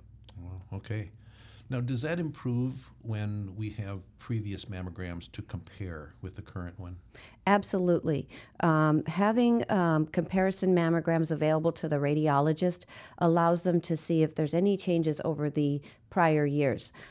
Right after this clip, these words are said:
Speaker 2: So, um, radiology centers, when patients move from place to place, they will tell the patient, "We need to get your old mammograms as part of the interpretation of that one that they're having," to avoid having to say,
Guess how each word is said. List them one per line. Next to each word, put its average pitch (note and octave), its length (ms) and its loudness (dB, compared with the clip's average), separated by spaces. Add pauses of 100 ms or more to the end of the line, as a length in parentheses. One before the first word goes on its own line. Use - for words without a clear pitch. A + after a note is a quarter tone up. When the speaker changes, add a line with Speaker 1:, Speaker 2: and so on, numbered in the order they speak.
Speaker 2:
So, E3 480 4
um, D3 400 4 (500)
radiology F#3 800 4
centers, F3 480 0
when D3 160 0
patients E3+ 460 -2
move F3+ 220 4
from D3+ 200 0
place E3 320 0
to D3 120 -6
place, E3 380 0 (300)
they E3 180 4
will E3 380 2
tell A3+ 240 0
the G#3+ 80 0
patient, D#3 340 0
"We E3 80 2
need G3+ 200 2
to G#3+ 100 -2
get E3+ 320 0
your D3+ 320 0 (100)
old F#3+ 260 2
mammograms D#3+ 760 2 (420)
as D3+ 300 2
part F#3 340 2
of E3 140 0
the E3+ 80 4
interpretation D#3+ 800 0
of C#3 160 -4
that C#3 260 -2
one D3 240 0
that D3 220 0
they're C#3+ 140 0
having," D#3 420 2 (540)
to F3+ 180 6
avoid F3+ 420 4
having E3 440 2
to D#3 300 2
say, D3 360 0